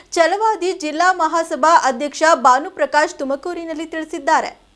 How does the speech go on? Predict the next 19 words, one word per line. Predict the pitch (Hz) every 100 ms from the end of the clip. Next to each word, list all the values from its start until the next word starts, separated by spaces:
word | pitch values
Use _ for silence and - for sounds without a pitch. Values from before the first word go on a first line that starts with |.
| _ -
ತುಮಕೂರು | 359 403 - 415 403
ನಗರದಲ್ಲಿ | 320 277 294 269 269 349
ಛಲವಾದಿ | - 294 269 269 262 285
ಮಹಾಸಭಾ | 330 262 277 349 320 285 254
ವತಿಯಿಂದ | 226 - 262 311 254 294
ಒಳ | 262 294 370
ಮೀಸಲಾತಿ | 392 - 330 285 - 349
ಸಮೀಕ್ಷಾ | 349 277 277 - 302
ಜಾಗೃತಿ | 269 254 233 247 339 320
ಅಭಿಯಾನದಲ್ಲಿ | 294 - 240 285 277 277 240 240 311
ಮಾತನಾಡಿದ | 277 233 - 240 226 214 214 214 -
ಅವರು, | 254 349 269
ಕರ್ನಾಟಕ | 320 302 294 359 392 349 320 320
ರಾಜ್ಯದಲ್ಲಿ | 311 269 254 254 247 302
ಪರಿಶಿಷ್ಟ | - 254 254 277 - 262
ಜಾತಿಯಲ್ಲಿ | 208 247 240 - 349 294 294
ಒಳ | 294 226 247 330
ಮೀಸಲಾತಿ | 339 339 285 262 269
ಕಲ್ಪಿಸುವುದಕ್ಕಾಗಿ | 254 226 226 277 277 254 226 226 254 277 247 302